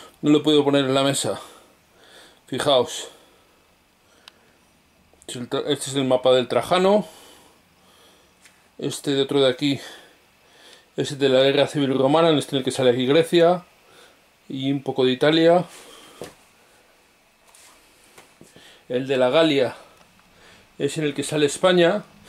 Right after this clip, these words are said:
y fijaos la forma que tiene España. Realmente, pues, no se parece mucho a la, a la España real que sabemos, es un poco como, como conocían ellos, como ellos suponían que era, que era Hispania. Y el de arriba es el de Germania,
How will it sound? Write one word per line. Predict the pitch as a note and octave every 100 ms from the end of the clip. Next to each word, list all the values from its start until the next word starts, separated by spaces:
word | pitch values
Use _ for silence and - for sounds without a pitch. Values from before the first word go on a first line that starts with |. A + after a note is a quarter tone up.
| - -
y | B2
fijaos | B2+ D3+ D3
la | D3
forma | - D3+ C#3
que | C#3
tiene | C#3 C3
España. | - F3+ F3 D#3+ D#3+ - - - _ _ _ _ _ _ _ -
Realmente, | C3+ C#3 C#3+ C#3 D3 C#3 C3 -
pues, | C3+ A2+ - - - - _ _ - - _
no | C#3
se | B2+ D3+
parece | C3+ C#3+ D3+
mucho | D3+ D#3
a |
la, | C3+ B2+
a | - C3+
la | B2+
España | - D3 C3+
real | B2+ C#3 D3+
que | D3
sabemos, | C#3 D3+ E3+ F3
es | D#3
un | C#3+
poco | D3+ C#3+
como, | C#3 B2 - - - -
como | C#3 C3+
conocían | B2+ B2+ E3+ D#3
ellos, | E3 E3 E3
como | D3+ C3+
ellos | C#3+ C#3+
suponían | - C3 C#3 C3+
que | D3+
era, | C#3 B2 - - _ _ _ _ _ _ _ _ _ _ _ _ _
que | - D3
era |
Hispania. | C3+ - F3 F3+ F#3+ G#3+ _ _ _ _ _ _ _ - _ _ -
Y | F3 G3
el | D3+ C#3
de | C#3+
arriba | D3+ E3 F3+ F#3+ -
es | F3
el | D#3+
de | D#3
Germania, | - C3 C#3+ C3 G#2+